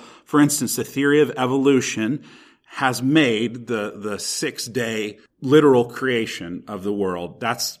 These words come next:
made, it's impossible to reconcile evolution, uh, even a sort of theistic evolution,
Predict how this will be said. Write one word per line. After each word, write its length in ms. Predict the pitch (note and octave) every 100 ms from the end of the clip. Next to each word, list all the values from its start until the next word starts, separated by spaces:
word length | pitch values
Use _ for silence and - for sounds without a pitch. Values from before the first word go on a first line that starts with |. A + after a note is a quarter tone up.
| -
made, 360 | B2+ A2+ A2+ -
it's 200 | B2 -
impossible 720 | A2 - A2 - - E2+ D#2+
to 100 | -
reconcile 800 | A#2 G#2+ - - A2 G2+ F#2+ F2+ - _ -
evolution, 960 | C3 C3 C3+ C#3 C3+ C3+ A#2+ B2 B2 - _ _ -
uh, 340 | G#2+ F#2+ F2+ - -
even 260 | B2 B2+
a 80 | C3
sort 320 | C3 - C#3
of 80 | C3
theistic 580 | - D#3+ F3+ F3+ - B2+
evolution, 800 | A2 G2 G#2+ G#2+ - A2+ G#2 G#2+